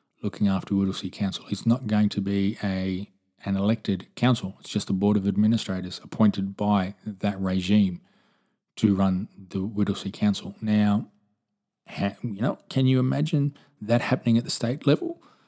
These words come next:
That the governor turns around and says, "No, what? You're all a bunch of corrupt people. Let's just run a board of administrators to, and I'll appoint the administrators and I'll just get the administrators to run the state."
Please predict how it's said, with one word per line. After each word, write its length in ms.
That 460
the 80
governor 380
turns 300
around 100
and 100
says, 240
"No, 160
what? 340
You're 240
all 100
a 40
bunch 280
of 100
corrupt 600
people. 480
Let's 240
just 280
run 340
a 60
board 320
of 100
administrators 760
to, 420
and 100
I'll 160
appoint 360
the 100
administrators 640
and 100
I'll 280
just 240
get 140
the 100
administrators 640
to 100
run 220
the 40
state." 360